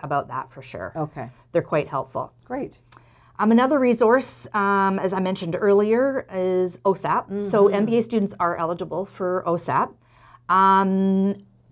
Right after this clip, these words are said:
Speaker 1: the, our experts on osap are on our main campus at Western. So if you have any questions, um, feel free to reach out to me. I may direct you right over to the folks at Western. There's a great,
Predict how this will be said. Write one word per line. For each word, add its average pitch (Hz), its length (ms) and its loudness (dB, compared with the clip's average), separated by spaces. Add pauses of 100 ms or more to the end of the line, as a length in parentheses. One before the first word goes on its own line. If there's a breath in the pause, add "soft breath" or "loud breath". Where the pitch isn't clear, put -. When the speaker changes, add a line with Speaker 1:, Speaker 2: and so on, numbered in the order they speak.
(140)
Speaker 1:
the, 214 340 0
our 220 300 4
experts 208 560 -2
on 170 200 -2
osap 165 600 -4 (160)
are 156 640 0
on 160 160 -2
our 151 100 -2
main 151 220 -6
campus 151 400 -10
at - 100 -8
Western. 156 540 -6 (240 soft breath)
So 180 540 2
if 180 120 -8
you 220 120 -2
have 233 560 2 (100)
any 190 460 -4
questions, 165 920 -6 (320)
um, 151 380 -6
feel 294 300 -2
free 208 300 0
to 180 100 0
reach 170 220 -4
out 160 180 -4
to 175 100 -8
me. 170 300 -6
I 175 80 -6
may 175 180 -4
direct 165 400 -4
you 156 80 -4
right 156 240 -2
over 151 300 -2
to - 120 -8
the 139 140 -12
folks - 340 -4
at - 100 -12
Western. 147 540 -10 (500 soft breath)
There's 190 180 2
a 180 40 2
great, 190 540 2